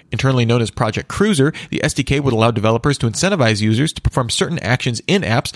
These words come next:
with small cash rewards, like placing a first order, adding contact lists, or adding a payment method. All incentive payments would go through Google Pay initially, and Google would not take a cut of any revenue generated through increased engagement with the initiative.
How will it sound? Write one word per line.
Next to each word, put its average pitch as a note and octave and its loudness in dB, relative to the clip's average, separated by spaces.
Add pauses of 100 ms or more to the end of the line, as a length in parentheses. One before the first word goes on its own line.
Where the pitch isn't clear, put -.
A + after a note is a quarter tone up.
(220)
with C#3+ 0
small G#2+ 0
cash - -4
rewards, A2+ 0 (240)
like G#3+ 0
placing A#2 -2
a G2 -10
first - -6
order, D3 2
adding G#2+ -4
contact B2 -2
lists, A#2 0
or C#3+ 4
adding - -8
a A2+ -10
payment C3+ -6
method. D2+ -8 (520)
All B2 2
incentive E3 -2
payments C3+ -2
would B2+ 0
go A#2+ 2
through A2+ -4
Google A2+ 2
Pay E3+ 2
initially, C3 0 (220)
and C#3+ 0
Google F#3+ 2
would D#3 -2
not G3+ -2
take A3 -4
a D#3 0
cut D#3+ 0
of B2+ -2
any E3 -2
revenue C#3 0
generated A#2 0
through B2+ -2
increased C#3 -2
engagement A#2+ 0
with A2+ -2
the - -4
initiative. - 0